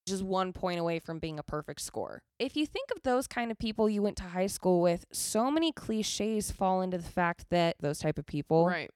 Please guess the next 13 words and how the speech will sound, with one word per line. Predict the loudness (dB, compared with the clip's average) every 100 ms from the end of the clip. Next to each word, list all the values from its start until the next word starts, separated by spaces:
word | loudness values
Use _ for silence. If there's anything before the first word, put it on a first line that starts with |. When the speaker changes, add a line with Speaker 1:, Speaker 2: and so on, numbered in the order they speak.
| _ _
Speaker 1:
are | 4 6 8 8 6 4 2 -4 _ _ _ _ _ -8
rule | 0 4 4
followers. | 2 -4 -4 -8 -12 -14 -14 -14
Speaker 2:
True. | -6 0 2 2 -2 -2
Yeah. | 0 4
Speaker 1:
And |
that | 4 4
just | 0 -6 -2
goes | 0 0
to | -4
show | -8 -2 0 2 0 -2 _ _ _
another | 2 2 2 2 4 2
theme | -2 -4 -4 -4 -6